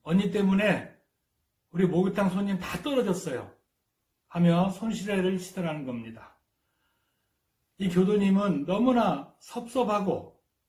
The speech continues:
억울한 마음에 집에 돌아와서 펑펑 울었다고 합니다. 내가 코로나 감염자도 아니고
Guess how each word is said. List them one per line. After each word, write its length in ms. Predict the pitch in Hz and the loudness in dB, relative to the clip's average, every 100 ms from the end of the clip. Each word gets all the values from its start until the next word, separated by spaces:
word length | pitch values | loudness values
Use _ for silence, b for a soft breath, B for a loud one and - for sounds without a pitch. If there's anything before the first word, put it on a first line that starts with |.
| _ | _
억울한 440 | 160 170 180 170 | 0 4 4 2
마음에 580 | 151 143 143 127 139 220 - _ _ _ _ | 0 -4 -4 -4 -4 -8 -14 _ _ _ _
집에 300 | - 190 190 | -6 -2 0
돌아와서 520 | 175 175 175 160 170 - | 2 4 2 2 -2 -4
펑펑 500 | - 302 - 262 185 | -4 -4 -4 -2 -2
울었다고 420 | 160 156 151 147 | -2 -4 -8 -10
합니다. 440 | 127 123 117 117 _ _ _ _ _ _ _ _ _ | -10 -12 -14 -20 _ _ _ _ _ _ _ _ _
내가 240 | 170 196 | 0 2
코로나 380 | 196 254 247 233 | 2 2 4 4
감염자도 640 | - 160 196 233 220 185 | 2 0 2 2 2 2
아니고 680 | 139 127 143 175 165 - - | 2 0 0 2 2 -2 -16